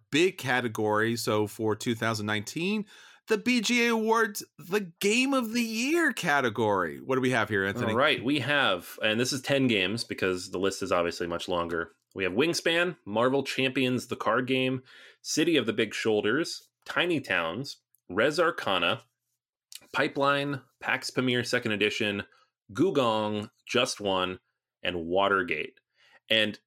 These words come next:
Speaker 2: as we were talking, I just wanted to point out, because I noticed this when I was looking through this, only three of these ten are actually Kickstarter games, which is kind of impressive considering everything we just talked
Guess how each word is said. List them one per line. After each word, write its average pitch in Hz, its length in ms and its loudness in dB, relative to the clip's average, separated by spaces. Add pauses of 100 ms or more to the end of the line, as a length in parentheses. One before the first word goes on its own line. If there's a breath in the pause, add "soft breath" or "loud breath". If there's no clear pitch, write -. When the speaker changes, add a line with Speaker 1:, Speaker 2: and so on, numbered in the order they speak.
(200)
Speaker 2:
as 131 180 2
we 160 80 2
were 139 140 4
talking, 156 600 -2
I 110 60 0
just 107 140 0
wanted 117 160 4
to - 120 -6
point 104 200 2
out, 98 260 4
because 87 220 -4
I 82 60 -2
noticed 90 280 0
this 85 180 -2
when 90 60 -2
I 85 40 -4
was 82 100 -6
looking 85 200 -8
through 92 160 0
this, 87 140 -2 (160)
only 156 280 2
three 143 380 -2
of 135 100 2
these 113 200 2
ten 101 220 0
are 92 100 4
actually 92 240 -2
Kickstarter 80 500 -2
games, - 380 -10
which 92 160 -6
is - 240 -10 (460)
kind 135 180 -2
of 147 80 -2
impressive 113 440 0
considering 92 420 0
everything 90 240 2
we 87 60 0
just 85 160 -6
talked - 260 -8